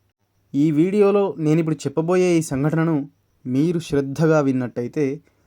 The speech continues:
మీరు కూడా పరమాచార్య స్వామి వారికి దగ్గరవగలరు. నేను ఎందుకు ఇలా చెబుతున్నానంటే,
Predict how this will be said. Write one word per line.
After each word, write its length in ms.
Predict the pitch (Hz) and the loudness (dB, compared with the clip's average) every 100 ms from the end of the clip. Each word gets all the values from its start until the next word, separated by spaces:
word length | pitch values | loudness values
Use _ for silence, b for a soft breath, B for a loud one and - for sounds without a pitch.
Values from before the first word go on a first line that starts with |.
| _ _ _ - | _ _ _ -6
మీరు 320 | 123 151 208 | 0 2 2
కూడా 280 | 202 202 196 | 2 2 2
పరమాచార్య 520 | 160 151 160 165 151 | 2 0 -2 -4 -6
స్వామి 320 | - 139 131 | -4 -4 -2
వారికి 220 | 131 135 | -4 -6
దగ్గరవగలరు. 680 | 131 120 113 120 113 113 113 - _ _ _ _ _ _ _ - | -6 -6 -6 -8 -10 -12 -16 -20 _ _ _ _ _ _ _ -12
నేను 280 | 127 131 165 | -4 0 0
ఎందుకు 240 | 156 180 | 0 0
ఇలా 100 | 220 | 2
చెబుతున్నానంటే, 920 | 208 185 165 170 143 123 113 120 156 | 2 0 -4 -2 -2 -4 -8 -10 -10